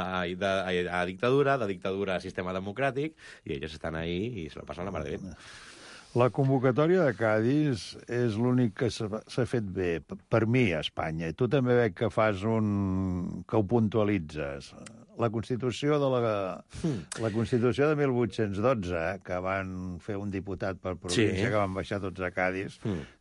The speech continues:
Speaker 2: tu veig que ho apuntes que, com una cosa que s'ha fet bé.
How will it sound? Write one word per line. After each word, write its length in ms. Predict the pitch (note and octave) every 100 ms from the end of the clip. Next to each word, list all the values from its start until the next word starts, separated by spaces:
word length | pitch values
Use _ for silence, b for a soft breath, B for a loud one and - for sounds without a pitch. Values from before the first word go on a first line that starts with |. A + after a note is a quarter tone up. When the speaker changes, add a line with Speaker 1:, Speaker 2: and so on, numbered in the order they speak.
| _ -
Speaker 2:
tu 160 | B2
veig 180 | C3 A#2+
que 140 | C#3
ho 80 | C3
apuntes 640 | A2+ A#2+ A2+ F#2+ A#2 A#2+ -
que, 380 | G#2 G2 G2 F2
com 160 | G2+
una 160 | G#2+ G2+
cosa 220 | G2+ A#2
que 80 | A2+
s'ha 160 | G#2 -
fet 160 | F2+
bé. 240 | D#2+ E2+